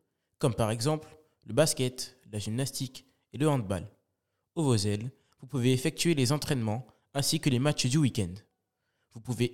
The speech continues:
également aller voir les matchs et les compétitions de vos équipes favorites, avec vos amis et votre famille. Car le complexe accueille très régulièrement des manifestations de niveau national et international. Vous pouvez les encourager, les féliciter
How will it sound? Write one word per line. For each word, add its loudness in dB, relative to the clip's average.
également 4
aller 4
voir 2
les -2
matchs -2
et -2
les 0
compétitions 0
de -2
vos 0
équipes -2
favorites, -2
avec 0
vos -4
amis 0
et -4
votre -2
famille. -4
Car 4
le 6
complexe 2
accueille 0
très -2
régulièrement 2
des -2
manifestations 0
de -2
niveau 0
national 0
et 0
international. -2
Vous -20
pouvez 0
les 2
encourager, 2
les -4
féliciter -4